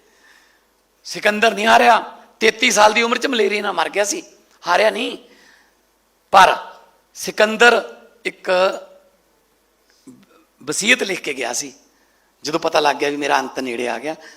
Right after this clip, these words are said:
ਤਿੰਨ ਗੱਲਾਂ ਲਿਖੀਆਂ। ਕਹਿੰਦਾ, "ਚਾਰ ਵੈਦ ਜਿਹੜੇ ਸਭ ਤੋਂ ਵੱਡੇ ਵੈਦ ਨੇ ਮੇਰੇ ਰਾਜ ਦੇ, ਉਹ ਮੇਰਾ ਜਿਹੜਾ ਜਨਾਜ਼ਾ ਲੈ ਕੇ ਜਾਣਗੇ,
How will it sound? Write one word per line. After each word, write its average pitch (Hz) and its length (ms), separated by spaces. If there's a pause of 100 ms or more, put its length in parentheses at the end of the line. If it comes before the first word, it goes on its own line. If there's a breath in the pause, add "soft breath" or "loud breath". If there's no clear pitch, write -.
(160 loud breath)
ਤਿੰਨ 165 220
ਗੱਲਾਂ 151 220
ਲਿਖੀਆਂ। 156 360 (540 loud breath)
ਕਹਿੰਦਾ, 170 360 (840)
"ਚਾਰ 160 540
ਵੈਦ 143 540
ਜਿਹੜੇ 151 260
ਸਭ 151 220
ਤੋਂ - 400
ਵੱਡੇ 143 500 (140)
ਵੈਦ 123 400
ਨੇ 107 200 (840)
ਮੇਰੇ 135 340
ਰਾਜ 110 300
ਦੇ, 101 180 (400 soft breath)
ਉਹ 156 80
ਮੇਰਾ 143 480 (720 soft breath)
ਜਿਹੜਾ 120 460 (680)
ਜਨਾਜ਼ਾ 120 380
ਲੈ 110 120
ਕੇ 117 120
ਜਾਣਗੇ, - 360